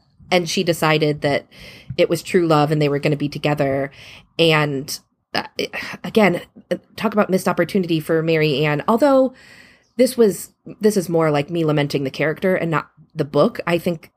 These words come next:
on a book level, it was smart that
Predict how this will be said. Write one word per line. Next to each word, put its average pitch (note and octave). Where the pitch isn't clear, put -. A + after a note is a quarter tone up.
on D#3+
a C#3
book D3
level, A3+
it F#3
was E3
smart E3+
that D#3